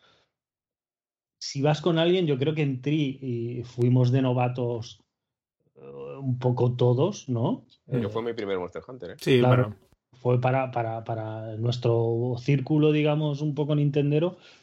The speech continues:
Speaker 1: fue el primer Monster Hunter de, para casi todos, ¿no? Igual alguno que había tenido una P S P y lo había probado, pero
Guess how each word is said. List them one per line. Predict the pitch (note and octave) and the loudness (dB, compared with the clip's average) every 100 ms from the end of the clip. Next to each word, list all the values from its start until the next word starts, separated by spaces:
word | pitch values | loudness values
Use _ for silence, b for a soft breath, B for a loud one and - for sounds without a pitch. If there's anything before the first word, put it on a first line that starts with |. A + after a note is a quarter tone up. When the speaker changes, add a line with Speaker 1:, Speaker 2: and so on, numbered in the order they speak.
| B _ _ _ _ _ | B _ _ _ _ _
Speaker 1:
fue | - A#2 | -2 0
el | |
primer | A#2 C3 A2 C3+ | 2 0 0 0
Monster | B2+ B2 - | -2 -2 -2
Hunter | - A#2+ A2+ | -2 -2 -2
de, | D#3+ C3+ | -2 -2
para | - G#2+ | -2 -4
casi | - - G#2 | -6 -10 -8
todos, | A#2 D#3 C3+ G#2 | 0 2 2 -2
¿no? | A2+ D3+ | -2 0
Igual | A#2 A2 | 0 -2
alguno | A2+ A2 B2 B2 | -2 0 2 2
que | B2+ | 0
había | A#2+ A#2+ | 0 -2
tenido | A#2+ B2 | -2 0
una | B2 A#2+ | 0 0
P | |
S | A#2+ - | -2 -2
P | A#2 B2 B2+ | -2 2 2
y | |
lo | B2 | 2
había | B2 B2 | 2 0
probado, | B2+ B2+ C#3+ | 0 -2 -2
pero | C3 B2 | -2 -4